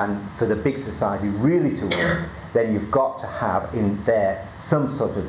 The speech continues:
at least minimum guarantee that people will not fall below a certain level of poverty. I put this area of dysfunction because if you take that concept of civil society, the concept that these free floating institutions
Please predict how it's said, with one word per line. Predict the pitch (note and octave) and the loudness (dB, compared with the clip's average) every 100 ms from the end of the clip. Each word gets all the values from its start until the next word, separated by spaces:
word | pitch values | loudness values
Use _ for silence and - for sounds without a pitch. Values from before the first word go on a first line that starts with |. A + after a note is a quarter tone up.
| - | -2
at | G#2 - | -2 0
least | A2+ C#3+ - | 2 2 0
minimum | A2+ B2 A2+ G2+ F#2 | 0 2 2 2 0
guarantee | F#2+ F#2+ F2+ - G#2 E2+ - - G2+ | 0 0 -2 -2 -2 -2 -6 -8 -4
that | G2 | 0
people | A#2+ G#2 G#2+ | 2 2 2
will | G2 | 2
not | G#2 G2+ - | 4 2 0
fall | - G#2+ F#2 F2+ - - | 0 2 2 0 -8 -2
below | A2 G2+ F#2+ F#2 | 2 4 2 0
a | - | -2
certain | - G2 G2+ G2 | 0 0 0 0
level | F#2 F#2+ | 0 -2
of | F#2 - | -4 0
poverty. | F#2+ F#2 - E2 - - - - - - - B2+ | 0 -2 -8 -12 -12 -14 -14 -14 -16 -16 -2 0
I | |
put | B2+ G#3 G3+ | 0 0 0
this | D#3+ | 0
area | - C#3+ D3 C3+ | 2 2 4 2
of | C3 | 2
dysfunction | C3+ - C#3+ B2+ - G2 E2+ | -2 0 0 0 -2 -4 -2
because | - - C3+ - | 0 0 0 0
if | - F#3 - | 0 0 0
you | G3+ - | 0 0
take | - G3+ G#3 | 0 0 0
that | - A#2+ - | -2 -4 -2
concept | C#3 A#2 A2+ A2+ - | -2 -2 0 -2 -2
of | G2+ | -8
civil | - A#2 F#2+ | -2 0 0
society, | G2 G2+ - G2 F2+ - F#2+ - - - | -2 -4 0 2 0 -4 -8 -10 -14 -4
the | B2 | -2
concept | - E3+ F3 F3 D3 - - | 2 0 2 2 2 0 0
that | B2+ A#2+ B2 | 0 0 0
these | A#2+ B2+ A#2+ | 2 2 -2
free | - D#3+ E3 D#3 | 0 2 4 2
floating | D#3 D#3 D3+ D3 D3 | 2 2 2 2 2
institutions | C3 B2 B2+ - E3 D3+ - G2+ F2 - | 2 2 0 2 2 2 2 0 -2 -8